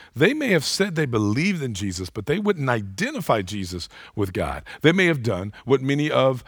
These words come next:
uh, uh, several other different faiths around that time would have done. They would have looked at Jesus as, uh, among the, the pantheon of great men,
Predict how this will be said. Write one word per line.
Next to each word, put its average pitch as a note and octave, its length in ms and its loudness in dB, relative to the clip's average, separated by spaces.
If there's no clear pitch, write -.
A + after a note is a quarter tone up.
uh, B2 380 4
uh, A#2+ 160 0
several D3 380 2
other C3+ 200 2
different B2+ 320 -2
faiths D3 320 0
around C3 240 0
that B2+ 160 -2
time C3+ 240 0
would B2 100 0
have C3 120 0
done. C#3+ 200 0
They C#3 100 10
would C#3 80 6
have B2+ 140 -4
looked D#3 240 6
at C#3 100 0
Jesus F3 460 0
as, B2 320 4
uh, A2+ 180 2
among C#3+ 320 2
the, A#2 120 0
the A2+ 80 -4
pantheon F3+ 760 6
of B2+ 120 -2
great A#2+ 360 2
men, F#2 340 -4